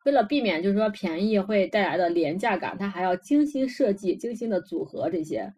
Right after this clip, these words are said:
这些建材跟色彩。等到那个税务人员喜滋滋上门估算那个资产价值的时候，他就气得吐血了。税务人员就说他从来没有见过花心思把造价压得这么低的建筑。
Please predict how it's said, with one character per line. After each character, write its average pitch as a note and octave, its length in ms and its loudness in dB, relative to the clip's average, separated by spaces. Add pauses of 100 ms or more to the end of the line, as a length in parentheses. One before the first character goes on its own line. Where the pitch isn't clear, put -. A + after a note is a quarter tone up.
这 G3 100 -2
些 F3 180 2
建 D#3 280 0
材 C#3+ 200 -8
跟 E3 160 -6
色 E3 220 -4
彩。 D3 340 -14
等 G#3+ 160 4
到 C4 220 2
那 B3+ 160 -2
个 F#3 220 2
税 C#4 180 4
务 B3+ 140 2
人 F#3 260 2
员 F3 340 2 (160)
喜 C4 360 2
滋 C#4+ 120 2
滋 D4 160 2
上 D4 240 2
门 A#3+ 200 0
估 D4+ 160 4
算 C4 280 2
那 A3+ 140 -2
个 F3 220 0 (220)
资 - 100 -18
产 A#3 260 2
价 A3 160 2
值 G3 80 0
的 F#3 100 2
时 F#3 120 -2
候， F3+ 80 0
他 F#3 160 -4
就 F#3 100 0
气 - 180 -6
得 F3 120 2
吐 - 200 -2
血 E3+ 220 0
了。 - 220 -6
税 F4+ 240 2
务 E4+ 120 4
人 A#3+ 200 4
员 G#3 240 4
就 G#3+ 120 2
说 G#3 160 2
他 B3+ 180 0
从 D4 200 2
来 D#4+ 140 4
没 C#4+ 100 4
有 C#4 160 4 (220)
见 C4+ 200 4
过 B3+ 140 2
花 C4 240 0
心 C4+ 220 0
思 C4+ 160 2
把 A#3 200 2
造 A3+ 200 0
价 G#3+ 180 0
压 G#3+ 180 2
得 F#3+ 120 2
这 A3 120 -2
么 G3 140 2
低 E3 160 0
的 D3+ 100 2
建 D#3 320 -2
筑。 D#3 220 -6